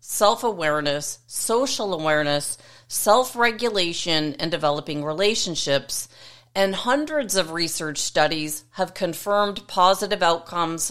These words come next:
for our next generation of students, adults, and even communities who implement these competencies.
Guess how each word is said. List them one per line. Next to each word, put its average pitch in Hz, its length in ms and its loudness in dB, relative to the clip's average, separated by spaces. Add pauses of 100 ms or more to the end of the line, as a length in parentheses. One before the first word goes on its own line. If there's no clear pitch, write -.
(140)
for 220 240 -2
our 226 100 4
next 202 300 2
generation 165 680 -2
of 123 100 -10
students, 202 760 -4 (420)
adults, 214 540 4
and 196 200 0
even 254 280 -4
communities 202 840 -2
who 175 140 -2
implement 160 480 -2
these 147 180 -8
competencies. 131 960 -6